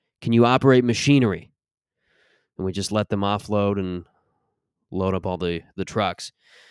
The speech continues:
But they would always talk about getting shit-faced and, uh, you know,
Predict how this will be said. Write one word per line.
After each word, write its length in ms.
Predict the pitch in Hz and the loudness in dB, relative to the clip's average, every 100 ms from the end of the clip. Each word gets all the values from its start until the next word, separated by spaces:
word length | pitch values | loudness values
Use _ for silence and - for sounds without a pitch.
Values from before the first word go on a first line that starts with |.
| _ - | _ -4
But 80 | |
they 100 | 104 | 0
would 100 | 113 | 2
always 220 | 120 120 120 | 2 2 0
talk 280 | 120 113 | -2 -2
about 340 | 107 95 90 85 _ _ _ _ _ _ - - | -2 -4 -6 -10 _ _ _ _ _ _ -20 -8
getting 240 | 120 127 | -2 -2
shit-faced 800 | 110 - 151 - 101 87 - - - _ _ _ _ _ _ _ _ _ _ - | -2 4 4 4 -4 -4 -6 -10 -18 _ _ _ _ _ _ _ _ _ _ -14
and, 320 | - 87 85 | -12 -10 -8
uh, 380 | 87 87 90 92 - _ _ _ _ _ _ _ _ - | -6 -8 -10 -12 -16 _ _ _ _ _ _ _ _ 2
you 120 | 143 | 2
know, 200 | 90 | 2